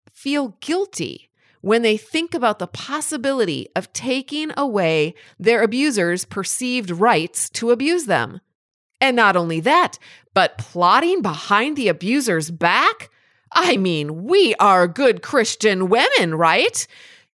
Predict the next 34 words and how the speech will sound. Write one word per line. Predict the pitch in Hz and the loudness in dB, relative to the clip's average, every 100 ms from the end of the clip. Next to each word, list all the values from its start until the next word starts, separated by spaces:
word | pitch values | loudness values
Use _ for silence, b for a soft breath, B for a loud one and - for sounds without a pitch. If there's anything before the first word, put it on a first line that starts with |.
| _ | _
If | - 233 | 0 0
someone | - 294 226 202 185 185 | 0 0 0 2 0 -2
kidnapped | - 254 208 220 190 190 240 | -2 0 0 0 0 2 2
us | 359 508 - B | 2 0 -8 B
and | - 302 | -2 0
we | 285 262 | 2 2
were | 214 | 2
planning | - 294 262 254 247 | 0 0 2 2 4
our | 240 240 | 6 4
escape, | 240 - 285 480 - b b | 2 0 2 2 -2 b b
we | 175 226 | 2 6
would | 226 214 | 6 4
need | 208 214 233 | 2 -2 0
to | |
be | 285 339 | 0 0
honest | 302 381 554 359 208 | 2 2 4 0 0
and | 254 247 | -4 0
tell | 294 277 | 2 2
the | 330 | 0
truth | - 349 415 427 | -2 0 0 0
to | 294 285 | 0 2
our | 226 | 2
kidnapper. | - 233 202 180 165 156 143 - B B B | 2 0 2 -2 0 0 0 -4 B B B
"I'm | 202 180 - | -4 -4 -6
actually | 180 190 - 247 226 | -10 -10 -8 -8 -8
planning | - 196 175 202 | -6 -6 -2 -2
my | 175 180 | -2 -2
escape. | 220 - 180 160 - _ | -4 -2 -2 -2 -8 _
Just | - 247 - | 0 0 0
wanted | 254 262 262 233 | 2 2 2 -2
you | 294 | 0
to | 320 | 0
know | 359 392 262 277 B - | 4 4 6 2 B -4
because | 302 311 | 0 0